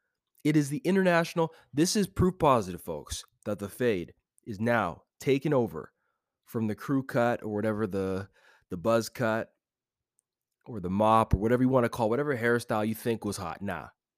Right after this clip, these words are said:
it's the fade, folks, because every country from Uganda to Uruguay to Colombia to Croatia, every dude, unless they're bald, has a fade. Black, white, Asian, Mexican, doesn't matter.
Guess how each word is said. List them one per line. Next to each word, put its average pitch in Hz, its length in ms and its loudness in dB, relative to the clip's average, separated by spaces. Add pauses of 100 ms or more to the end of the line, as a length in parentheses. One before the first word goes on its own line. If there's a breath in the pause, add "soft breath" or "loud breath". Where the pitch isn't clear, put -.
it's 113 180 -10
the 104 100 -8
fade, 90 340 -8
folks, - 380 -14 (180)
because 107 340 -4
every 135 380 4
country 117 340 -2
from 90 280 -10 (560 soft breath)
Uganda 139 720 6
to 98 400 -8
Uruguay 135 680 2
to 90 300 -10
Colombia 131 540 4
to 123 140 -2
Croatia, 127 680 2 (300 soft breath)
every 170 460 4
dude, 131 460 6 (260)
unless 123 300 2
they're 151 180 4
bald, 110 500 4 (160)
has 107 240 -2
a 101 60 -4
fade. 71 360 -8 (880)
Black, 131 380 6
white, 127 360 6
Asian, 131 480 -2 (340)
Mexican, 127 680 0 (880)
doesn't 127 220 4
matter. 110 280 4